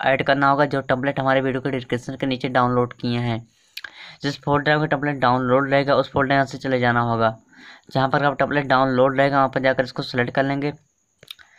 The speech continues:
सिलेक्ट करने के बाद यहाँ से इसको ओके कर देंगे, तो ऐड हो जाएगा।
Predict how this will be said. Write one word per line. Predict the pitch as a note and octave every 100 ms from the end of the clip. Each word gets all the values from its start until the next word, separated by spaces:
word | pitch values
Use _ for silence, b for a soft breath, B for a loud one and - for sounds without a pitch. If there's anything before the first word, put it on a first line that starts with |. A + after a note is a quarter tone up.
| b b
सिलेक्ट | - C#3+ D3
करने | D3+ D#3+
के |
बाद | D#3 D#3+ D3
यहाँ | D3
से | D3
इसको | C#3 - C#3
ओके | -
कर | C3+ D3
देंगे, | D3 D3 D3+
तो | D3 -
ऐड | C3 C3
हो | C3 B2+
जाएगा। | B2+ A#2